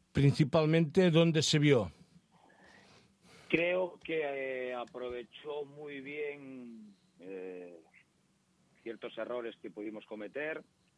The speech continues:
Speaker 2: tuvo la paciencia suficiente como para esperar ese momento y, y, y, y ser contun-, contundente y ponerse por delante y aprovechar esos momentos claves de los partidos que hay siempre, esos mini partidos que le llamamos los entrenadores,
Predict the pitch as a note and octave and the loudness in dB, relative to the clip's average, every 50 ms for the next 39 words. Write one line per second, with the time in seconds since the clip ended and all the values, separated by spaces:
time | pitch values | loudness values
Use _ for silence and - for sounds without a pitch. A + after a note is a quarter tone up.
0 | _ _ _ _ _ - G#2+ G#2+ G#2+ G#2 G2 - F#2+ F#2 - G#2+ A2 G2 - G2+ | _ _ _ _ _ -14 -10 -8 -8 -8 -8 -8 -10 -12 -10 -10 -12 -10 -10 -14
1 | F#2 - F2 F2 G2 - - A2 G#2 F#2+ G2+ F#2 F#2 F#2+ F#2+ F2+ - F#2+ F#2 F#2 | -16 -16 -14 -14 -14 -10 -10 -10 -10 -8 -10 -10 -10 -10 -12 -10 -10 -8 -8 -8
2 | F#2 - - G2 G2+ G2+ G#2 G2 - - G2 G2 G2 G#2+ A2 G#2 F#2+ - G2+ G2+ | -8 -10 -10 -8 -6 -6 -8 -8 -10 -12 -12 -10 -10 -10 -10 -12 -10 -10 -10 -8
3 | G2 F#2+ F#2+ F#2 F#2 F#2 F2+ F2 _ _ _ _ _ _ _ E2 D#2+ D#2+ D2+ D2+ | -8 -8 -8 -10 -10 -12 -14 -16 _ _ _ _ _ _ _ -18 -16 -14 -14 -14
4 | D2+ - - _ _ - E2+ - - - F2+ F2 E2 - - - G2 F#2+ - G#2 | -16 -18 -20 _ _ -16 -16 -14 -12 -10 -8 -8 -8 -8 -6 -6 -6 -4 -4 -4
5 | G2+ G2+ G2+ F#2+ G2+ - _ - - G#2 F2+ - F#2 F#2+ F#2 A2 A2+ G#2+ F#2 - | -4 -4 -6 -8 -8 -10 _ -6 -6 -6 -6 -6 -8 -4 -4 -4 -4 -6 -4 -4
6 | G2+ F2+ - G2 G2+ G2+ - - F#2+ - F#2 F#2 F2+ G2 G#2+ A2 G2+ F2 G#2+ G2+ | -4 -2 -2 -4 -4 -4 -6 -8 -8 -4 -4 -2 -2 -2 -2 -4 -4 -8 -8 -6
7 | G2 F#2+ F#2+ F#2+ - _ _ _ - _ _ _ _ - F#2+ G2 F#2+ - G2+ G2+ | -6 -6 -6 -8 -10 _ _ _ -20 _ _ _ _ -10 -6 -6 -4 -2 -2 -4
8 | G2+ - - B2 A#2+ A2 A#2+ A#2 A2 A2+ A2 A#2 A2 G2+ G#2+ A2 - - - - | -4 -4 -4 -6 -6 -6 -8 -12 -12 -12 -12 -12 -12 -14 -14 -16 -16 -14 -10 -6
9 | B2 A#2 A2+ A2 G#2+ - A2+ G#2 G2+ - - G#2 G2 - - A#2 A2 G#2 G2 - | -6 -6 -4 -6 -8 -10 -10 -12 -10 -10 -10 -12 -12 -10 -12 -10 -10 -10 -12 -12
10 | - A2 G#2+ G#2 - - A2+ G#2+ G2 G2+ G#2 G2+ F2+ _ _ _ _ _ _ _ | -12 -12 -12 -12 -12 -14 -14 -14 -12 -12 -12 -12 -12 _ _ _ _ _ _ _
11 | - - B2+ B2 G#2+ B2 B2 A#2+ A#2+ G#2+ A2+ A2 G#2 - B2+ A2+ A2+ F2+ - A2+ | -18 -14 -14 -12 -12 -12 -12 -12 -10 -6 -8 -8 -6 -8 -10 -10 -10 -12 -10 -12
12 | G#2 G2 G#2+ G#2+ A2 G#2 G#2+ G#2+ G2+ - - G#2 F2+ F#2+ F#2+ F#2+ F#2+ G#2+ A#2+ B2 | -10 -10 -8 -8 -8 -8 -8 -10 -12 -12 -14 -16 -16 -12 -10 -10 -8 -8 -8 -8
13 | A#2+ A#2+ A#2 | -8 -8 -10